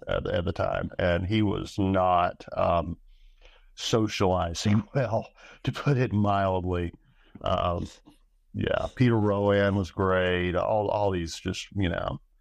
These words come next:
just, just legendary, um, performers who were just, Arlo Guthrie.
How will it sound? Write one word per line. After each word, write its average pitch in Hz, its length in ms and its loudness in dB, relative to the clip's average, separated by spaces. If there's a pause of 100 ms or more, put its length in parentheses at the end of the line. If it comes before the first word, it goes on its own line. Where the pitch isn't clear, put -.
(400)
just, 233 160 0 (120)
just 196 200 -2
legendary, 147 840 0
um, 131 400 -2 (800)
performers 139 600 2
who 131 80 0
were 120 100 2
just, 123 280 -4
Arlo 170 280 2
Guthrie. 107 420 -2